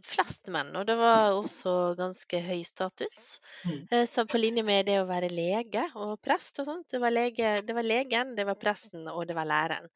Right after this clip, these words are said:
Speaker 2: Mm.
Speaker 1: Eh, så der har jo manneavde-, andelen gått ned med statusen,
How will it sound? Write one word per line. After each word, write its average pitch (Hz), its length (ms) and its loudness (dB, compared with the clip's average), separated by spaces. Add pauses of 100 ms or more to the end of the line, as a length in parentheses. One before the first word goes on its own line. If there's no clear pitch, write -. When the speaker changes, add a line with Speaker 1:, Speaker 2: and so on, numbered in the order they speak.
(160)
Speaker 2:
Mm. 143 120 -6 (240)
Speaker 1:
Eh, 214 260 2
så - 260 -2
der 226 320 6
har 277 440 -2
jo 180 320 -4
manneavde-, 202 800 -2
andelen 196 640 -2
gått - 420 -12
ned 185 380 -2
med 175 560 -6 (220)
statusen, - 680 -8